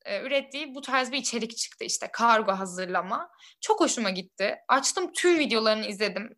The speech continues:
O bir büyük bir işletmeydi, kozmetik markasıydı. Çok hoşuma gitti. Ben de kargolarımı gerçekten özenle hazırlıyordum. İşte parfüm sıkıyorum, içine şeker çikolata falan koyuyorum, not yazıyorum. Aşırı heyecanlıyım kargo hazırlarken, çok en sevdiğim aşamadır.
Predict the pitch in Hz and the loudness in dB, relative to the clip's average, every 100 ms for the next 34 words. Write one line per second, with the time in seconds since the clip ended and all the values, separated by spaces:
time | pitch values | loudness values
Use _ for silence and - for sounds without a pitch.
0 | - 262 233 269 269 269 214 - 247 247 | 0 2 4 4 4 2 0 -2 0 0
1 | 175 - 190 185 190 185 196 247 330 _ | -2 -2 0 -2 -4 -4 0 -2 -2 _
2 | _ 254 220 233 226 - 190 190 196 190 | _ 2 4 2 2 4 4 4 -2 -4
3 | 190 180 269 349 - - - - _ _ | -4 -2 -2 -4 -10 -20 -20 -20 _ _
4 | - 453 453 302 247 208 190 190 - 220 | 2 4 6 4 4 0 0 -6 -4 -2
5 | - - _ 254 311 370 403 320 320 320 | -2 -8 _ 2 4 4 2 4 4 4
6 | 330 330 330 330 320 254 233 240 240 240 | 0 2 2 2 -4 -2 0 4 4 4
7 | 220 180 185 202 202 185 - - 196 185 | 0 -2 -6 -6 -6 -6 -2 2 2 0
8 | - 196 190 208 196 - - 196 196 202 | 6 6 4 -4 -6 -6 -2 0 2 0
9 | 202 - 202 202 196 - 202 208 - - | -2 -6 0 0 0 -2 0 0 0 -6
10 | - 226 220 220 220 220 220 220 202 - | -6 -2 2 2 2 0 0 0 0 0
11 | 226 226 240 240 233 196 - 240 254 226 | 0 2 2 2 0 -2 2 2 2 2
12 | 247 247 254 233 247 233 240 233 240 233 | 2 2 -2 0 2 2 0 -4 -2 -2
13 | 233 240 240 - 220 220 214 202 202 220 | -2 -8 -8 -8 -8 -6 -8 -6 -10 -8
14 | 202 202 330 | -10 -10 -12